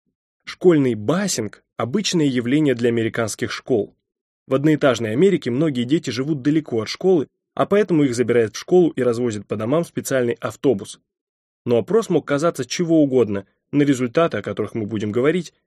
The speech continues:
это бы не повлияло. Подростки высказали своё мнение. Как лучше, если белых и чёрных ребят будут развозить по домам на разных автобусах, или если это будет один общий автобус, вне зависимости от цвета кожи школьников?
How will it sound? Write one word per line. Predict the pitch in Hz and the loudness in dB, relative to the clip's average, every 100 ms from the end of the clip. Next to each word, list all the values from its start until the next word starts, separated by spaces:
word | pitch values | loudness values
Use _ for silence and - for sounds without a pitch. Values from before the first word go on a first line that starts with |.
| _ | _
это | 170 139 | -4 -2
бы | 123 | -2
не | 117 | -4
повлияло. | 110 110 107 101 98 98 _ _ _ | -4 -4 -2 -2 -4 -10 _ _ _
Подростки | 120 104 151 233 - 147 | -2 2 4 2 2 2
высказали | 147 180 160 135 127 | 2 2 0 0 0
своё | - 123 127 | 0 0 0
мнение. | 120 123 127 101 - _ _ _ _ _ | 0 2 2 0 -4 _ _ _ _ _
Как | 196 180 | -2 0
лучше, | 131 110 - - - | 0 -2 -4 -12 0
если | 160 156 147 | 0 2 -2
белых | 135 170 123 110 - | 2 2 2 -2 -8
и | 151 | -4
чёрных | 175 131 110 127 | 0 0 -2 -4
ребят | 123 110 110 | 0 -2 -2
будут | 127 117 113 | -4 -4 -4
развозить | 113 117 117 120 | -2 -2 -2 -4
по | 117 | -2
домам | 117 117 107 | 0 0 -2
на | 101 | 0
разных | 139 208 196 147 | 0 0 -2 -6
автобусах, | - 113 - - - _ _ _ | -4 -4 -4 -14 -18 _ _ _
или | 247 202 | 0 2
если | 165 151 139 | 2 2 -2
это | - 139 127 | -2 -2 -2
будет | 123 110 - | -2 -4 -4
один | 135 120 107 | -4 -2 -2
общий | 98 - 113 | -4 -2 -4
автобус, | - 226 190 - _ | 0 0 0 -4 _
вне | 127 147 180 | 2 4 6
зависимости | 139 151 143 123 - | 4 0 0 -4 -4
от | - 127 | -4 -4
цвета | - 147 139 | -2 -2 -2
кожи | - 123 110 | -4 -6 -6
школьников? | - 127 107 98 - | -4 0 0 -2 -10